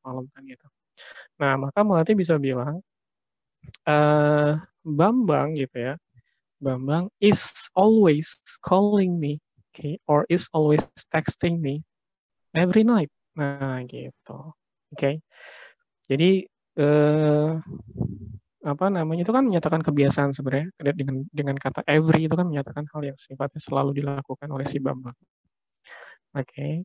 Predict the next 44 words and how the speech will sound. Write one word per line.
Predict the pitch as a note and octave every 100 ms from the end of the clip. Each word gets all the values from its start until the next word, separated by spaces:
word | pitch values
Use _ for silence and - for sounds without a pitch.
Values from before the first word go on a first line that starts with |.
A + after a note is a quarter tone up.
| _ -
yang | C3+ C3+
mana | C#3 D#3+
kalau | F3+ D#3+ C#3+ C#3
habit | C3+ C3+ C3+ C3+ C3+
itu | C3 D#3
kan | F3
harusnya | E3 D3+ C#3 F3
dalam | D#3+ C3+ C3+
bentuk | C#3 C3+ D3+ C#3 -
simple | - C3+ C3+ B2+
present | D3 D3+ D3 C3 B2+
kan | C3 B2+
gitu, | B2 _
ingat | C3 B2+ B2
ya. | B2 C3 _ _ _ _ _ _
Tapi | D3+ F#3+
karena | A3+ G#3 F3+
di | D#3
sini | D#3+ D#3
si | D3 - D3+
Melati | D3 C3+ C#3 - C#3 C3+ D3+ -
atau | - C#3
Melati | C#3 D3 D#3 B2+
ya, | C#3 _
dalam | C#3+ C#3 C3+
hal | C3+
ini | D#3+
yang | D3+
berbicara | C#3 C#3 C#3 C#3 C#3+ D#3
merasa | D#3+ D3 C#3 D3 C#3
itu | D3 D3 C#3
hal | D3 C#3+ C#3
yang | C#3
negatif, | C3+ C3+ B2+ B2 F#3 -
maka | D3 G3+
Melati | G#3 D#3 D#3+ G3 G3+ _ _ _ _ _ _ _ -
bilangnya | D3 D3 C3+ D#3+ E3
jangan | C#3+ C#3
dalam | C3+ C#3
bentuk | C#3+ -
simple | D3 C#3
present. | - D#3+ C#3+ C3 _ _
Justru | C#3+ C3 - E3 E3
harus | D3+ D3+